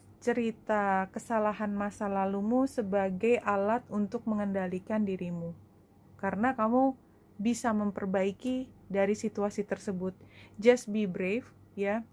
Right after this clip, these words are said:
Kalau memang salah, katakan salah, tapi tidak akan mengulangi lagi. Kalau mereka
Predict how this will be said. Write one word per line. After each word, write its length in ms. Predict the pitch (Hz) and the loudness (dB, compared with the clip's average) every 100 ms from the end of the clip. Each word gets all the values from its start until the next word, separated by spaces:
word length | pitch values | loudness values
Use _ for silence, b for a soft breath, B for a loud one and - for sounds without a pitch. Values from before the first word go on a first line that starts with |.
| - | -6
Kalau 240 | 226 214 202 | 0 2 2
memang 640 | 202 196 202 196 196 196 | 0 0 -2 -2 -4 -4
salah, 400 | 254 247 214 208 | -2 0 0 -2
katakan 640 | 196 196 190 190 185 185 | -6 -6 -8 -4 -2 -2
salah, 480 | 185 214 185 180 247 - | -4 -2 0 0 -2 -4
tapi 320 | 202 - 233 | -6 -4 -6
tidak 400 | 220 196 185 175 | -4 0 0 0
akan 160 | - 196 | -2 -2
mengulangi 560 | 190 190 185 185 185 | 0 0 0 0 0
lagi. 320 | 175 170 196 220 | 0 -2 -4 0
Kalau 240 | 240 254 | 0 2
mereka 400 | 254 247 247 | 2 2 0